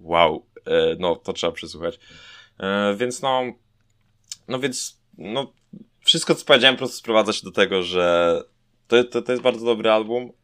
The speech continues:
ale po pierwsze są lepsze w dyskografiach i Peggy'ego i danego, a po drugie jednak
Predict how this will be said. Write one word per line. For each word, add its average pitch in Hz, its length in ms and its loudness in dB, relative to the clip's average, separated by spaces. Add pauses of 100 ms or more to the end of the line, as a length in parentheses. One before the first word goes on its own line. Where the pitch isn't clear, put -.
(300)
ale 92 440 4
po - 80 -20
pierwsze - 340 -10
są 117 160 -4
lepsze 117 380 0 (440)
w 92 60 -20
dyskografiach 98 680 -2
i - 100 -14
Peggy'ego 98 340 -6
i 95 60 -6
danego, 95 360 -4
a 95 40 2
po 95 140 -12
drugie 90 260 -10
jednak 87 440 -6